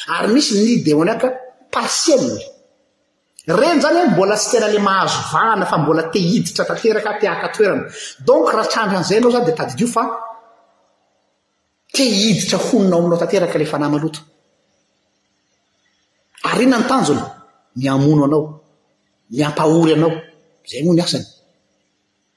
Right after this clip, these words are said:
Ny tranga afantarana, tsy hoe tranga afantarana fa matetika fisehony rehefa tena hitoerany devoly, hitoerany démonie ny olona,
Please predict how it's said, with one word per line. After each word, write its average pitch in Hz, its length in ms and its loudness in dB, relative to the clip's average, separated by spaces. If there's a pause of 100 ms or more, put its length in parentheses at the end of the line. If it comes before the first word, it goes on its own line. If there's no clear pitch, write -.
(1300)
Ny 214 340 4
tranga 262 340 0
afantarana, 196 600 -2
tsy - 120 0
hoe 262 60 2
tranga 175 200 -2
afantarana 196 400 -2
fa 180 100 -2
matetika 208 460 -2
fisehony 262 440 2
rehefa 202 240 -2 (360)
tena 190 160 2
hitoerany 185 640 2
devoly, 139 500 0 (120)
hitoerany 165 440 2
démonie 156 380 4
ny 208 100 4
olona, 240 260 2